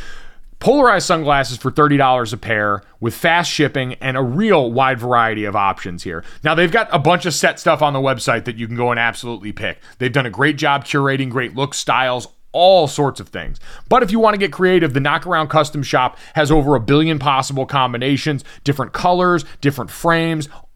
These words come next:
all of those things that you can get. Arms, lenses, logos, you name it, they will let you change it.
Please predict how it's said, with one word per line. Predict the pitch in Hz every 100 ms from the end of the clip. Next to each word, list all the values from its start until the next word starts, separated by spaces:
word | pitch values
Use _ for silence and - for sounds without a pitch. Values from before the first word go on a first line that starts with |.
| _
all | 196 214
of | 165
those | 127 123 113
things | 127 113
that | 110 98
you |
can | 104 101
get. | 104 87
Arms, | 151 160 160 135
lenses, | 151 147 147 131
logos, | 135 135 127 127
you | 110 160
name | 196 165 156
it, | 147 - -
they | 110 160
will | 160
let | 156 143
you | 120
change | 107 170 170 156
it. | 170